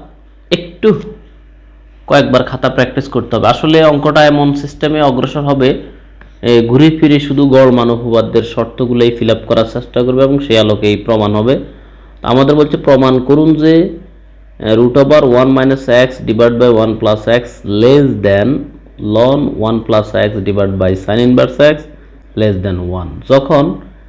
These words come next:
x এর, উম, এখানে x zero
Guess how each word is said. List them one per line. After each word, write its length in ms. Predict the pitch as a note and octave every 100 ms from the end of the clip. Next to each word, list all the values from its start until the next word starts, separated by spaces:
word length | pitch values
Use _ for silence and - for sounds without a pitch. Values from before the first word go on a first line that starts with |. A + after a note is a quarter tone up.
| - - - -
x 180 | - A2+ -
এর, 120 | B2+ A#2
উম, 440 | - - - A#2
এখানে 720 | G#2+ G#2 A2 B2 A#2+ A2 G#2+ - - -
x 260 | A2 A#2 A#2 - - A2+
zero 200 | B2